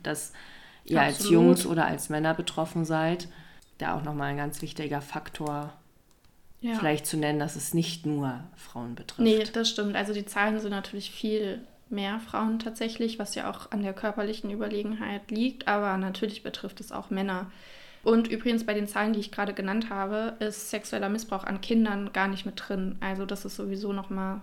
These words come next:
Speaker 2: separat
Speaker 1: gelistet worden.
Speaker 2: Genau, also nur nochmal zur Einordnung. Ja, danke dir für den Fall. War auf jeden Fall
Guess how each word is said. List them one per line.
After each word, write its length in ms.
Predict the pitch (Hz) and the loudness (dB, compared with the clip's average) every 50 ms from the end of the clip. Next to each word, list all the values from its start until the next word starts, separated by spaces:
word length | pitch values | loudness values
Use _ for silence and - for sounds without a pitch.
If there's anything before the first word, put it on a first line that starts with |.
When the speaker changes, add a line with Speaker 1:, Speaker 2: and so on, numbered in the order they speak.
| - - | -10 -8
Speaker 2:
separat 720 | - - 202 202 220 196 202 190 190 185 185 185 - - - - - - - - - - - - | -6 -6 -6 -6 -6 -6 -4 -4 -2 -2 -4 -4 -6 -8 -10 -16 -18 -20 -20 -20 -20 -20 -12 -10
Speaker 1:
gelistet 460 | - 160 151 147 139 - - - - - | -6 -6 -4 -4 -6 -8 -10 -10 -10 -8
worden. 380 | 170 170 170 170 175 175 170 - - | -8 -6 -6 -8 -8 -10 -14 -14 -8
Speaker 2:
Genau, 340 | - 226 214 208 208 202 196 | -4 -4 -2 -2 -2 -2 -2
also 220 | - - 196 202 | -4 -4 -4 -4
nur 140 | 208 208 208 | -2 -2 -2
nochmal 240 | 196 196 196 196 190 | -2 -2 -4 -6 -6
zur 160 | - - - | -8 -8 -8
Einordnung. 640 | - 196 196 202 214 208 208 - - 220 220 208 220 - - - - - - - - _ - - - - - | -8 -6 -6 -6 -6 -6 -6 -6 -4 -4 -4 -4 -6 -10 -14 -18 -18 -18 -20 -20 -20 _ -20 -20 -20 -6 -2
Ja, 260 | - 220 220 208 202 196 | -2 0 0 0 0 0
danke 300 | 196 196 214 208 - 190 | 0 0 -2 -2 -2 -4
dir 120 | 196 202 | -6 -6
für 140 | 202 - 202 | -6 -6 -4
den 160 | 196 202 208 | -4 -4 -4
Fall. 480 | 202 - - - 226 208 202 208 208 202 | -6 -8 -8 -4 -2 -2 -2 -2 -2 -2
War 140 | 196 196 | -4 -4
auf 80 | 196 - | -6 -4
jeden 180 | - 202 202 202 | -4 -4 -4 -4
Fall 320 | - 214 202 202 202 | -4 -4 -2 -2 -2